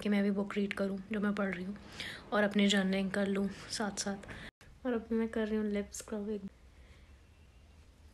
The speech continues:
लगता मैं एकदम बंदर रही हूँ क्योंकि ये scrub है, तो ये छोटे छोटे से granules होते हैं इसके अंदर और मतलब dead skin हटाता है ये lips की, तो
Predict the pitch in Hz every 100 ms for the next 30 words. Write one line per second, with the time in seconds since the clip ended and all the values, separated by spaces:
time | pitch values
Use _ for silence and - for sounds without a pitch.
0 | - - - - - - - - - -
1 | - - - - - - - - - -
2 | - - - - - - - - - -
3 | - 233 - 233 233 226 226 226 214 -
4 | - 240 220 202 190 202 202 196 202 208
5 | 214 - 208 208 208 - - 226 214 202
6 | 196 196 220 - - - - - - -
7 | - - - - - - - - - -
8 | - 208 208 - 202 208 220 208 202 214
9 | 208 196 190 202 208 202 202 196 - 196
10 | 196 202 208 208 - - - - - -
11 | - - - - - - - - - -
12 | - - - 240 226 214 196 - 208 196
13 | 175 170 175 170 170 170 - - 202 233